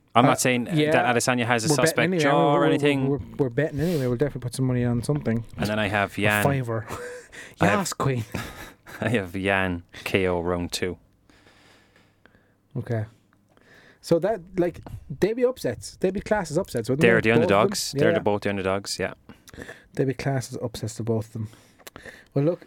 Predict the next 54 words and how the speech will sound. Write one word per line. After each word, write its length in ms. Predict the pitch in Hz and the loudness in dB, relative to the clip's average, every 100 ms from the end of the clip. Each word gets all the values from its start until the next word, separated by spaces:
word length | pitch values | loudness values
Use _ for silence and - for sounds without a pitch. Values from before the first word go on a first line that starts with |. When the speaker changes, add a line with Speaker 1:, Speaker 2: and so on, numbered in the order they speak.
| - | -6
Speaker 2:
if 180 | 156 156 | -4 0
you 260 | 156 151 143 | 2 2 0
do, 320 | 156 151 147 | 0 2 0
uh, 280 | 139 135 123 | 0 -2 0
hit 120 | 139 | -2
us 80 | 127 | -2
up 120 | 131 | -2
on 60 | 143 | -2
Instagram. 480 | 127 131 135 131 135 | -2 0 0 0 -2
If 140 | - | -2
you're 80 | 143 | 0
listening 180 | 143 151 | 0 -2
to 40 | |
this 80 | 139 | 0
right 160 | 151 156 | 0 0
now, 280 | 170 196 - _ _ _ _ _ | -2 -2 -6 _ _ _ _ _
go 100 | 165 | 0
to 80 | 180 | 0
Instagram, 540 | 180 160 170 170 165 - _ _ - | -2 0 0 0 -2 -6 _ _ -2
at 200 | 180 - | -2 0
combat 300 | 160 147 135 | 0 0 0
offensive 380 | - 139 127 131 | 0 -2 0 0
underscore. 560 | 143 131 147 143 131 - _ _ _ _ _ - | 0 0 0 0 -2 -6 _ _ _ _ _ -8
Follow 240 | 113 95 - | -2 -2 -4
us. 140 | - _ _ _ _ _ _ _ | -10 _ _ _ _ _ _ _
<laughs> 80 | - - - - - - - - | -20 -20 -18 -20 -20 -20 -12 -2
Basically, 380 | 127 - - 104 _ 143 | -2 -2 -10 -14 _ -4
we'll 120 | 123 | -2
do 80 | 113 | 0
some 120 | 117 | 0
videos 260 | 127 127 | 0 0
in 60 | 120 | 0
the 60 | 120 | 0
Speaker 1:
We 100 | 123 | 2
Speaker 2:
night. 80 | |
Speaker 1:
put 120 | 104 - | 2 0
some 300 | 95 87 85 | 0 -2 0
Verdict 340 | 92 90 85 | 2 2 -2
stuff 300 | - 85 - | -4 -6 -4
up 160 | 87 - | -6 -4
as 100 | 85 | -4
well, 180 | 85 82 | -2 0
and 100 | 127 | 0
you 60 | 127 | 0
Speaker 2:
Yeah. 80 | |
Speaker 1:
can 220 | 101 85 82 | -2 -6 -6
join 300 | 92 85 82 | -4 -4 -6
or 80 | |
f- 140 | 82 - | -8 -8
Speaker 2:
Yep, 120 | 117 | -4
Speaker 1:
add 180 | 117 123 | 0 0
us 160 | 87 135 | 0 -2
Speaker 2:
yep, 80 | |
Speaker 1:
on 60 | 85 | -2